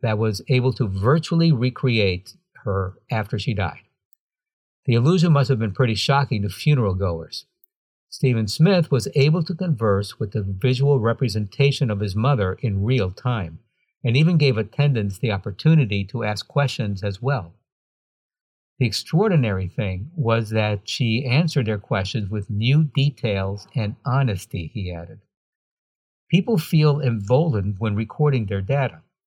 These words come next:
Mourners might get a freer, truer version of their lost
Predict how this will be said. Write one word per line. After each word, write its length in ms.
Mourners 440
might 180
get 140
a 80
freer, 680
truer 320
version 500
of 100
their 140
lost 540